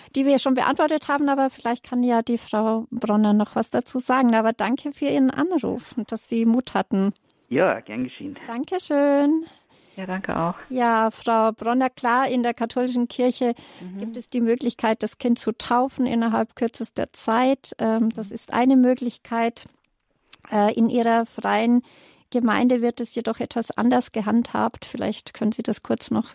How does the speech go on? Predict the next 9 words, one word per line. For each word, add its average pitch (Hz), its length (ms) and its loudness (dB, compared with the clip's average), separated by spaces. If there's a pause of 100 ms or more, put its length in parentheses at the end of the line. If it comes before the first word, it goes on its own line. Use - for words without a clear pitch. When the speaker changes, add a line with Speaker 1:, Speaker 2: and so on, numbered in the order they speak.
Speaker 1:
erklären, 226 420 0
ganz 202 260 0
kurz. - 360 -6 (760)
Speaker 3:
Genau, 175 300 -2
also 160 320 -2
da 170 140 0
geht's 175 180 -8
halt 165 180 -4
also 160 380 -6